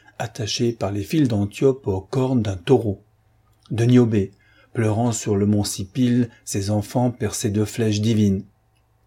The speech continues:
de Procris appelant sur son sein le javelot de Céphalée. Ces figures paraissaient vivantes, et les dalles de porphyre dont la chambre était pavée semblaient teintes du sang de ces malheureuses femmes.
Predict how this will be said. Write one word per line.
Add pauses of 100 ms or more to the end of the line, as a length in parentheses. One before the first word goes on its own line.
de
Procris
appelant
sur
son
sein
le
javelot
de
Céphalée. (640)
Ces
figures (220)
paraissaient
vivantes, (560)
et
les
dalles
de
porphyre
dont
la
chambre
était
pavée (360)
semblaient
teintes
du
sang
de
ces
malheureuses
femmes.